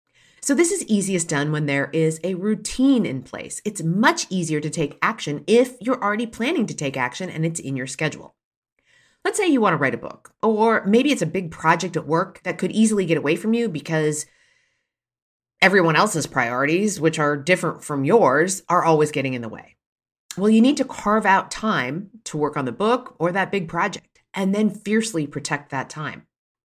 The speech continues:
And of course, you need to <laughs> use that time to actually take action on the book or project or initiative. Now, I'll he-, refer here to some very early episodes of the Working Conversations podcast where I talked about focus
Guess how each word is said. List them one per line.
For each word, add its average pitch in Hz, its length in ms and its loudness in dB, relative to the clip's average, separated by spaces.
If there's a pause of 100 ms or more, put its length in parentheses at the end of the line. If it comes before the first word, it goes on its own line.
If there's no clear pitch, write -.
(840)
And 196 160 -2
of 165 140 -4
course, 160 540 0 (300)
you 190 80 0
need 220 140 6
to 202 100 -2
<laughs> - 0 -
use 240 440 4
that - 260 0
time 170 240 0
to 214 180 4
actually 214 380 2
take 220 300 0
action 208 580 0
on 190 400 2
the 190 140 0
book 156 420 0
or 214 100 0
project 165 540 2
or 208 140 2
initiative. 240 580 -2 (1040)
Now, 220 220 6
I'll 262 260 8
he-, - 320 -8
refer 196 380 2
here 180 340 2
to 180 140 -4
some 165 220 -2
very 175 640 4
early 165 340 2
episodes 160 400 -2
of 147 80 -4
the 143 60 -4
Working 151 280 -4
Conversations 131 640 -8
podcast 196 520 -2
where 151 140 -2
I 131 60 0
talked 185 320 -4
about 143 300 -6
focus 180 500 -2